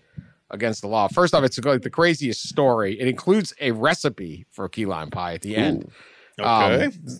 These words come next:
Speaker 1: definitely not written in New York Times style. <laughs> But here's the situation. One Fort Myers man went out of his way to obtain, uh, he loves a key lime pie. So it was his mother's birthday. Uh, and he's older, older man.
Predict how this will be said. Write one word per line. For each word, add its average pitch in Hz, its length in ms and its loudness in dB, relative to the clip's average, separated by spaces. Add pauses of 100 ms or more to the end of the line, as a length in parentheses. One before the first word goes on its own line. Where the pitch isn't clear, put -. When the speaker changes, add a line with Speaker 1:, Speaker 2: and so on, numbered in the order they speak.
(180)
Speaker 1:
definitely 170 320 4
not 143 200 4
written 131 220 2
in 110 140 4
New 123 120 6
York 127 260 6
Times 127 520 2
style. 170 600 4 (600)
<laughs> 190 80 0 (640)
But 143 220 4
here's 196 300 6
the 165 100 0
situation. 123 920 2 (220)
One 151 280 2
Fort 170 380 4
Myers 151 440 4
man 127 280 4
went 123 160 4
out 127 100 4
of 117 80 0
his 110 140 -4
way 131 180 6
to 120 100 6
obtain, 117 640 2
uh, 101 360 0
he 127 80 0
loves 131 260 2
a 110 40 -12
key 131 160 -2
lime 107 220 4
pie. 98 560 2 (600)
So 127 220 4
it 120 40 6
was 110 120 0
his 117 120 -2
mother's 131 520 4
birthday. 95 720 2 (920)
Uh, 104 440 0
and 117 100 2
he's 127 160 2
older, 127 500 2
older 127 240 2
man. 107 380 2